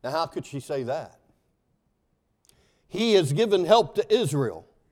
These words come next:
I mean, when she said those words, the nation of Israel had fallen on incredibly hard times. They were under Roman dom-, domination.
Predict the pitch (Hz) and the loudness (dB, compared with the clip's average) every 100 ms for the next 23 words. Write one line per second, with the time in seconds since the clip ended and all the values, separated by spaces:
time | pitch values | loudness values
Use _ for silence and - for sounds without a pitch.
0 | _ _ _ _ _ _ _ _ _ _ | _ _ _ _ _ _ _ _ _ _
1 | _ _ 156 190 175 160 220 - 214 170 | _ _ 0 2 2 0 -2 2 2 4
2 | 190 143 202 240 147 156 180 156 - 143 | 4 6 6 6 4 2 2 2 -4 0
3 | 185 240 139 120 147 - _ _ _ _ | 0 0 -2 -4 -4 -8 _ _ _ _
4 | - 147 190 175 175 165 170 139 147 208 | 0 2 6 6 4 2 0 -2 2 2
5 | 208 165 156 170 190 160 208 254 107 104 | 2 0 2 2 2 2 0 -2 -8 -18
6 | - _ _ _ _ _ _ _ _ _ | -20 _ _ _ _ _ _ _ _ _
7 | _ - 160 175 175 180 202 170 185 175 | _ -4 2 6 8 6 6 4 6 6
8 | 202 185 165 156 123 131 160 170 151 165 | 6 4 4 2 2 2 2 2 2 2
9 | 233 269 285 | 0 -6 -8